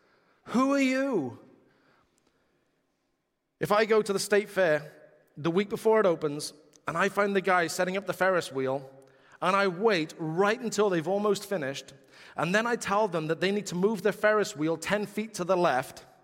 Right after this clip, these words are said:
the first question is, "Who are you?" And as soon as they figure out I have no connection to the fair at all, I'm not in management, I have more chance ending up in the emergency room than I do in getting them to move the Ferris wheel.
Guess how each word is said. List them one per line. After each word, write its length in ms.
the 80
first 400
question 500
is, 380
"Who 260
are 60
you?" 500
And 120
as 80
soon 200
as 100
they 120
figure 360
out 180
I 120
have 120
no 160
connection 440
to 80
the 80
fair 320
at 40
all, 300
I'm 140
not 160
in 120
management, 560
I 80
have 140
more 180
chance 320
ending 260
up 120
in 80
the 80
emergency 520
room 220
than 100
I 60
do 260
in 100
getting 220
them 120
to 100
move 160
the 80
Ferris 380
wheel. 240